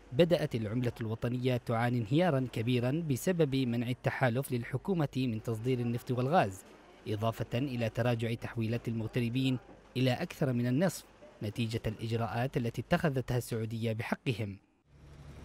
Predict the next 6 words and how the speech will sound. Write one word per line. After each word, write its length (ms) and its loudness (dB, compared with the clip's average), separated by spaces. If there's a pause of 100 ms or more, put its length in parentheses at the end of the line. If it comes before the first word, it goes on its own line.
(560)
وسط 480 4
تردي 360 0
الأوضاع 460 0
الإنسانية 760 -2
في 120 -10
البلاد، 420 2